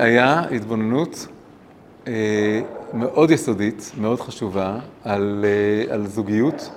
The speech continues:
על אש של אהבה וה-, וההבחנה בין שני סוגי האש, ולמה... מה שמבדיל ביניהם ומתקן ומוביל בעצם, מכבה את החיצונית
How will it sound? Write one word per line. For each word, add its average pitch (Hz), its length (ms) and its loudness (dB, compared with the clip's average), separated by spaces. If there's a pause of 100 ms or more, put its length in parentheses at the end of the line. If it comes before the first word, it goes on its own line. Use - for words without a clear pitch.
(200)
על 107 140 -4
אש 151 400 0
של 107 220 -4
אהבה 107 520 4 (460)
וה-, 107 380 -2 (160)
וההבחנה 104 520 -4
בין 104 100 -2
שני 107 180 -6
סוגי 98 260 -2
האש, 101 320 -4
ולמה... 101 380 -2 (720)
מה 104 160 0
שמבדיל 104 1080 0
ביניהם 110 260 2
ומתקן 98 480 0
ומוביל 110 500 4
בעצם, 101 440 0
מכבה 104 400 4
את 135 80 4
החיצונית 120 580 -4